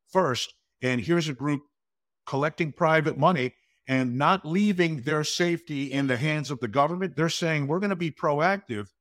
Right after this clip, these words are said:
And keep in mind, this is before October seventh, when the, the threat level obviously went up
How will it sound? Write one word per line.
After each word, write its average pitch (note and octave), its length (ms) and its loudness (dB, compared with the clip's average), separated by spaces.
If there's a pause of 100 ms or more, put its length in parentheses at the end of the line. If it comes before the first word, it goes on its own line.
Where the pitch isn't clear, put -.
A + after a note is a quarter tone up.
(460)
And E3 120 0
keep A#3 200 -4
in F3 80 -2
mind, F#3 260 2
this F#3+ 180 -2
is C3 140 -12
before E3 560 -2
October C3+ 420 0
seventh, C3+ 460 -2
when A#2+ 160 -4
the, A#2+ 120 -6 (220)
the B2 80 -14
threat D3+ 300 -2
level B2+ 240 2
obviously C#3 480 0
went C3+ 200 -2
up F3+ 220 0